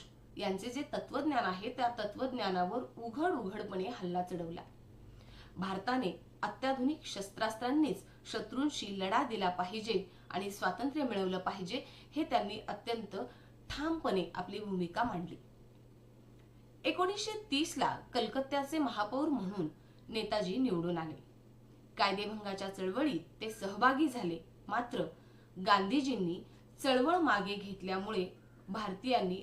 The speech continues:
अनेक वर्ष सोसलेल्या हाल अपेष्टांवर पाणी फिरले, याचे त्यांना अत्यंत वाईट वाटले आणि त्याचा विरोधही नेताजींनी केला होता.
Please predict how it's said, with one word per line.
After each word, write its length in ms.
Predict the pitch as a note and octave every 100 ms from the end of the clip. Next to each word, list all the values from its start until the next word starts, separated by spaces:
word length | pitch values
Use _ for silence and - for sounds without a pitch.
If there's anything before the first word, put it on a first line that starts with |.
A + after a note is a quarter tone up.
| -
अनेक 380 | F#3+ A3 D4 C#4+
वर्ष 320 | A3+ G3 G#3+
सोसलेल्या 800 | G3+ - F#3+ F#3 A3 G#3 F#3 F3 F3+ - - -
हाल 260 | - C#4+ D#4
अपेष्टांवर 760 | G#3 F#3+ G3 - F#3+ F#3 F3 E3 - - - -
पाणी 340 | A#3 A#3+ E4
फिरले, 420 | F4 B3 F#3 F#3 D#3+ - - - - -
याचे 280 | G#3+ G#3+ C4+
त्यांना 320 | A#3 F3+ F3+ -
अत्यंत 400 | F#3+ A3+ B3+ F3+
वाईट 320 | F3+ E3+ E3+
वाटले 300 | E3+ D#3 D#3+ - - - - -
आणि 200 | A3 A3
त्याचा 260 | G3 G#3
विरोधही 480 | G3+ F#3+ G#3+ A#3 B3+
नेताजींनी 640 | A3+ F3 F3+ F3 F3+ C#4+ - - - -
केला 220 | F#3 E3 E3
होता. 220 | F3